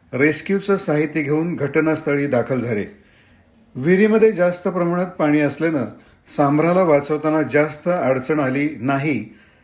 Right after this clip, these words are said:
गावकऱ्यांच्या मदतीनं दोरी आणि जाळीनं सांबराला झोळी करून विहिरीच्या काठावर आणण्यात आलं. सहाय्यक वनसंरक्षक प्रदीप रौंदळ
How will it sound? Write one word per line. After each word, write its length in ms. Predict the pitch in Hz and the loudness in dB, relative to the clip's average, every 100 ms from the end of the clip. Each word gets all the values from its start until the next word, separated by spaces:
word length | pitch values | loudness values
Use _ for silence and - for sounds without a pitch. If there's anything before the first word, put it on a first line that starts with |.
| _ - 95 | _ -8 2
गावकऱ्यांच्या 540 | 143 147 175 190 185 | 4 4 2 0 0
मदतीनं 520 | 202 180 185 190 196 151 | 0 2 0 0 -2 0
दोरी 480 | 160 175 135 113 - - - | 2 2 0 -4 -12 -16 -4
आणि 240 | 139 165 | 0 2
जाळीनं 540 | 143 147 151 190 147 135 - - _ | 4 4 4 2 -2 -4 -8 -16 _
सांबराला 760 | - - 151 156 170 170 185 202 240 123 117 | -6 0 2 4 4 2 0 -2 -8 -10 -2
झोळी 220 | 143 165 | 2 2
करून 340 | 170 170 190 | 2 0 0
विहिरीच्या 520 | 190 147 147 160 170 165 | -2 -2 0 0 0 -2
काठावर 560 | 139 127 139 139 143 143 - - | -2 -2 -2 0 -2 -4 -12 -4
आणण्यात 360 | 127 131 127 123 | 0 2 2 0
आलं. 200 | 110 101 - _ _ _ _ | 0 -2 -8 _ _ _ _
सहाय्यक 540 | - - 165 185 214 202 | -6 2 4 6 4 2
वनसंरक्षक 720 | 160 170 165 156 165 - 190 - - | 0 2 2 2 2 -2 -6 -6 -2
प्रदीप 380 | 147 156 151 | 0 0 -2
रौंदळ 380 | 139 143 160 151 | 0 0 2 2